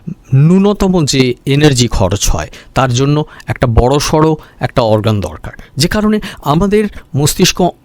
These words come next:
অন্যদের তুলনায় অনেক বেশি বড় হয়েছে। এটার কিন্তু অন্য কিছু কারণ নয়, এটা কিন্তু সেই দিকেই আমাদের দিক নির্দেশ করছে যে আমরা আসলে কিন্তু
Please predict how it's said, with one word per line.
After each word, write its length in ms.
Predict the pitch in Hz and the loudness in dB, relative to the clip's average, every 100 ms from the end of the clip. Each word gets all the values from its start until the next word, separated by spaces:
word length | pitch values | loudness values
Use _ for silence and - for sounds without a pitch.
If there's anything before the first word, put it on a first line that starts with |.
| _ | _
অন্যদের 460 | 156 165 185 202 202 | 0 2 2 2 0
তুলনায় 440 | - 139 113 113 - - | 0 0 0 -2 -6 -2
অনেক 200 | 156 160 | 0 2
বেশি 260 | 165 - 165 | 0 0 2
বড় 260 | 139 156 | 4 4
হয়েছে। 420 | 139 101 - - - - - _ _ - - - | 2 0 -2 -8 -12 -20 -20 _ _ -20 -4 0
এটার 200 | 220 269 | 0 0
কিন্তু 260 | 302 294 | 0 0
অন্য 380 | 226 214 262 330 | 2 4 4 4
কিছু 300 | 320 294 302 | 0 -2 -2
কারণ 300 | 247 220 220 170 | 0 0 2 2
নয়, 200 | 85 73 - _ _ _ _ _ - | 0 -8 -18 _ _ _ _ _ -4
এটা 160 | - | -2
কিন্তু 220 | 247 254 | 0 0
সেই 340 | 240 - 214 233 | 0 0 2 2
দিকেই 800 | 175 175 240 285 254 139 98 117 - | 2 0 0 0 2 0 -2 -4 -2
আমাদের 360 | 135 131 135 | 0 2 2
দিক 220 | 143 143 | 0 0
নির্দেশ 440 | 131 117 - 101 - | -2 -2 -2 -4 -4
করছে 420 | 98 - - 247 - _ _ - - - | -6 -6 -4 -4 -6 _ _ -20 -14 -8
যে 580 | 110 135 120 87 165 240 - _ - | -2 0 0 0 -2 -2 -8 _ -14
আমরা 360 | - 139 165 190 | -2 0 2 2
আসলে 480 | 147 151 202 208 233 | 0 0 0 2 0
কিন্তু 500 | 220 196 170 - | 2 2 0 -6